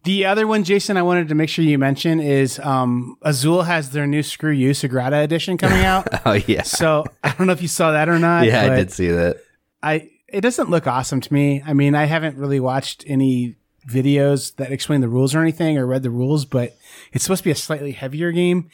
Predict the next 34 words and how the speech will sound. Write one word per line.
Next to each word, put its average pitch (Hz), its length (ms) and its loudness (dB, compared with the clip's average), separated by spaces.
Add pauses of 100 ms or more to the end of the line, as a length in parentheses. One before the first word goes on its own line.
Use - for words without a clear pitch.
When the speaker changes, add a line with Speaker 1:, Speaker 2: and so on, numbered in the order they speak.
(280)
Speaker 1:
and 123 140 2
these 127 200 2
little 143 220 0
rows 131 340 0
can 143 120 0
be 135 120 2
moved 127 260 0
around, 127 340 0
which 139 200 -8
is 139 80 -8
kinda 156 300 0
neat, 151 300 2
but, 127 240 -6 (480)
um, 135 260 0
that 160 140 0
definitely 160 280 0
was 147 100 0
announced, 139 540 -2
and 139 120 -4
I 139 60 0
think 175 220 -4
it's - 80 -4
supposed 208 220 -4
to 208 60 -6
come 165 160 -2
out 165 180 0
yet 147 120 -2
this - 180 -2
year, 143 220 0
which 123 220 -4
Plan 190 340 0
B 160 260 -2
Games 143 380 0
is 113 220 -10